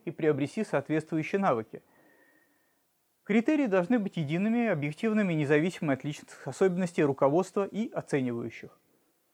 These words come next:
Критерии должны быть достаточно четкими, чтобы без натягивания совы на глобус отличить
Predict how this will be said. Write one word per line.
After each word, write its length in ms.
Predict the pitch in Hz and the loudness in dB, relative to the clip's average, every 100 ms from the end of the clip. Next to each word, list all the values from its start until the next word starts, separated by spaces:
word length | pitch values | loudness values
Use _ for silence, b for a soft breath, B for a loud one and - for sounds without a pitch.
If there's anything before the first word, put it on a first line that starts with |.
| _ _ | _ _
Критерии 400 | - 226 240 277 | -2 0 2 2
должны 340 | 220 180 196 208 | 4 4 6 4
быть 240 | 175 131 | 2 0
достаточно 600 | 127 202 - 233 208 190 | 4 6 6 4 4 -2
четкими, 480 | 170 170 151 - 131 | 0 0 0 -2 -4
чтобы 300 | 127 185 165 | -2 0 0
без 340 | 151 175 254 208 | -2 0 0 2
натягивания 640 | 190 202 185 151 139 139 | 0 2 2 2 0 0
совы 300 | 135 160 156 | 0 0 2
на 100 | 180 | 0
глобус 420 | 185 240 202 208 | 0 0 0 -2
отличить 380 | 156 165 165 208 | -2 -2 -2 -4